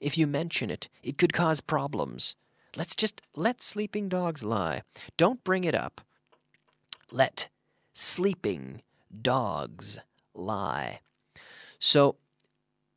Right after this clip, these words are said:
don't, don't stimulate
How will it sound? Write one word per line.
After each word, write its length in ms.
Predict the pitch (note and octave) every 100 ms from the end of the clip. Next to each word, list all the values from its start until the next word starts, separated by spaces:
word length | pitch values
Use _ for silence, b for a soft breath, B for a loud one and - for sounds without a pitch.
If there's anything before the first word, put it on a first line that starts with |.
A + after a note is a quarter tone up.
| _ _ -
don't, 300 | C#3+ G#3 A3 - _ _ _ C#3+
don't 300 | E3 A3 -
stimulate 1080 | - - - G3 F#3+ F3+ C#3 G#2+ F#2+ G2+